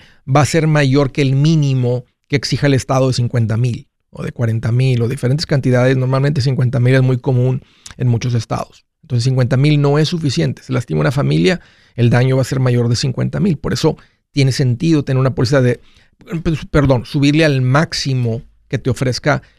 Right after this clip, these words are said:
la póliza de auto. Y normalmente te ofrecen hasta medio millón. Y muchas personas no necesitan más que eso.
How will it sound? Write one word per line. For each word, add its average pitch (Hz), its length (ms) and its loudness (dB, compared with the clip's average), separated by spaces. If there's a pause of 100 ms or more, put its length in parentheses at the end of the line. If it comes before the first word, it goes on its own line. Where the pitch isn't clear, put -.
la 123 220 0
póliza 123 340 -2
de 120 120 0
auto. 160 300 -2
Y 147 40 0
normalmente 160 400 2
te 170 80 -4
ofrecen 147 240 0
hasta 131 220 0
medio 131 320 2
millón. 135 560 2 (500)
Y 147 80 0
muchas 165 320 2
personas 180 240 0
no 170 100 2
necesitan 175 280 0
más 151 240 0
que 131 240 0
eso. - 180 -6